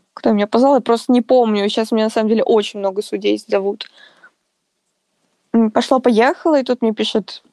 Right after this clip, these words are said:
организатор физрука: "Привет, мы тут организа-, организуем батл. Вот у нас были такие наставники, не хочешь попробовать?" И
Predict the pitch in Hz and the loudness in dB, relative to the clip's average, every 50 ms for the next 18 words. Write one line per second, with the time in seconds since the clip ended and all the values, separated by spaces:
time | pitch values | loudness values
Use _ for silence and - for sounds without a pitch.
0 | _ _ _ - - 208 214 202 226 220 220 196 214 202 202 220 - 294 - - | _ _ _ -6 -2 -2 0 2 2 2 2 2 2 2 2 2 0 -2 -2 0
1 | 285 269 285 294 277 - 277 269 269 262 254 254 _ _ - - - - - - | 0 2 2 2 0 2 2 2 2 0 -2 -6 _ _ -20 -20 -20 -20 -20 -20
2 | - - _ - 220 240 226 254 302 415 453 - 294 262 240 233 - - 226 214 | -20 -14 _ 0 2 2 4 4 2 2 2 2 0 0 0 -2 -2 -2 -2 0
3 | 208 233 226 214 214 220 208 208 202 208 214 220 208 202 196 208 202 202 208 202 | 0 0 0 0 0 0 0 0 -2 -2 -2 -2 -2 -2 -2 -4 -4 -4 -4 -4
4 | 202 202 202 226 262 349 403 - 349 311 262 233 - _ _ _ _ _ _ _ | -4 -2 0 2 2 2 2 2 2 2 2 2 -2 _ _ _ _ _ _ _
5 | _ _ _ _ _ - - - 240 220 220 220 208 214 208 220 214 208 226 220 | _ _ _ _ _ -10 -2 0 0 0 2 0 0 0 2 0 2 0 0 -2
6 | - 220 208 214 - - 302 370 339 277 240 - 220 220 - 262 269 - - 226 | 0 0 0 0 0 0 0 2 0 0 -2 -2 -4 -2 0 -2 -2 -2 -4 -6
7 | 214 - 226 202 196 190 190 196 220 - - _ _ _ _ _ _ _ _ - | -2 0 0 0 2 0 -2 -2 -2 -6 -8 _ _ _ _ _ _ _ _ -20
8 | - - _ _ _ _ _ _ _ - - 254 247 262 262 262 247 247 226 196 | -20 -20 _ _ _ _ _ _ _ -4 0 2 2 4 4 4 2 2 2 0